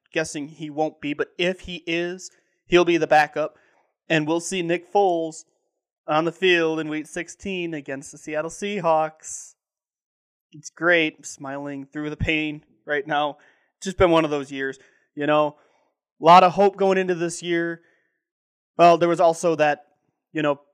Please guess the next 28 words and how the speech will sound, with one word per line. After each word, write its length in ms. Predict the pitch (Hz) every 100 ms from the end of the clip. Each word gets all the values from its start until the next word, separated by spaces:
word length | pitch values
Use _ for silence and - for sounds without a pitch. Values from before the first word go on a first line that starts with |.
| _
pessimism 840 | 180 165 175 165 160 160 156 151 -
because 320 | 147 156 139
last 280 | 147 147 165
year 120 | 143
I 100 | 143
wanted 200 | 147 143
Ryan 300 | 147 143 139
Pace 240 | 165 156
and 80 | 160
Matt 160 | 156 147
Nagy 240 | 151 147
fired. 480 | - 185 185 185 180 _ _
That 160 | 160 156
didn't 200 | 165 151
happen, 440 | 170 160 - 156
and 220 | 151 147 143
now 140 | 143
you're 200 | 139 143
seeing 360 | 151 151 139 135
this 220 | 160 -
year 160 | 160
the 80 | 143
Bears 380 | 131 147 147 147 -
are 220 | 147 143
now 260 | 139 135 131
four 420 | - 170 175 170
and 160 | 147 - -
ten. 400 | - 202 214